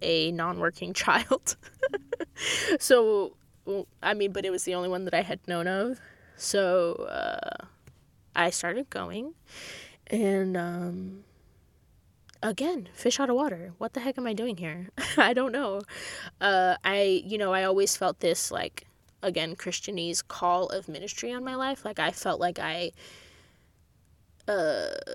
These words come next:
needed, like, there was a space for me in ministry one way or another. Didn't know how. Did I think I was gonna be a pastor? No. Did I think that I was going to be, like, this big, you know, person? No, but I did think that, like, okay, I love the youth.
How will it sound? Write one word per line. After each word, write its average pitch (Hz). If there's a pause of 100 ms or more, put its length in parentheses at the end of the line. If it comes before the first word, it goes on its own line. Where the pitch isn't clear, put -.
(100)
needed, 190 (380)
like, 208
there 214
was 202
a 170
space -
for 190
me 175
in 170
ministry 170
one 175
way 180
or 170
another. 175
Didn't 175
know 170
how. 175
Did 185
I 180
think 170
I 170
was 160
gonna 175
be 185
a 165
pastor? 170
No. 180
Did 180
I 175
think 175
that -
I 165
was 170
going 170
to -
be, 185
like, 190
this 185
big, - (220)
you 190
know, 165
person? 175
No, 185
but 202
I 170
did 190
think 170
that, 143
like, - (340)
okay, -
I 202
love 143
the -
youth. -